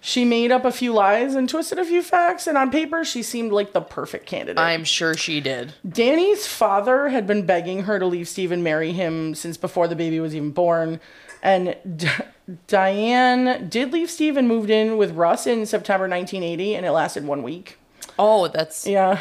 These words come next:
Speaker 2: not
Speaker 1: because Diane realized her marriage status might be a key factor in becoming a surrogate, so she went back to Steve.
Speaker 2: Okay.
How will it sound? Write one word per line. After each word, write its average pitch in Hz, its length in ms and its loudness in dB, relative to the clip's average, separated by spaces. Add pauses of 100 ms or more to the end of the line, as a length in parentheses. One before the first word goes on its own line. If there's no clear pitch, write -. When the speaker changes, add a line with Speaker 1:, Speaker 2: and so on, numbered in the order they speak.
(160)
Speaker 2:
not 156 260 -2
Speaker 1:
because 233 220 2
Diane 220 260 2
realized 214 380 4
her 208 100 0
marriage 180 320 -2
status 190 400 2
might 170 200 -4
be 170 80 -6
a 143 60 -8
key - 200 -10
factor 165 380 0
in 165 80 -4
becoming 160 360 -6
a 143 60 -6
surrogate, 185 480 -4
so 175 180 -2
she 175 220 -6
went 151 200 -4
back 156 200 0
to 160 60 -10
Steve. - 340 -14 (260)
Speaker 2:
Okay. 180 360 -2